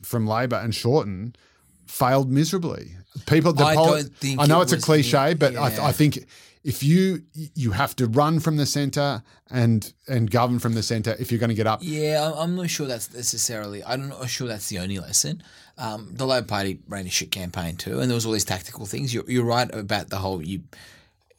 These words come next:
Speaker 2: the acceptance, this is a very hard acceptance, I think, for the, for the Labor Party, is fundamentally, it's a, it was a rejected of a,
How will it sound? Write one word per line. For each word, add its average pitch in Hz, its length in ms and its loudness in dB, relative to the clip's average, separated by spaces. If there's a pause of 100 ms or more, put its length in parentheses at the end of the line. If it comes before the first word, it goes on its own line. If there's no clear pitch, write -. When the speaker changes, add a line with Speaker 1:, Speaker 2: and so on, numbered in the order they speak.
(680)
Speaker 2:
the 180 100 -4
acceptance, 208 600 0
this 170 200 2
is 147 80 -2
a 135 60 -2
very 113 180 2
hard 101 280 0
acceptance, 95 520 -4
I 87 60 -6
think, 95 180 -2
for 95 100 -2
the, 90 220 -4
for - 120 -12
the 95 100 -8
Labor 87 200 -8
Party, 71 300 -10 (540)
is 104 340 -2 (100)
fundamentally, 110 1400 -4 (200)
it's - 460 -8
a, 107 140 -6 (560)
it 110 160 -8
was 120 300 -2
a 117 80 -2
rejected 101 720 -4
of 98 180 -6
a, 90 240 -6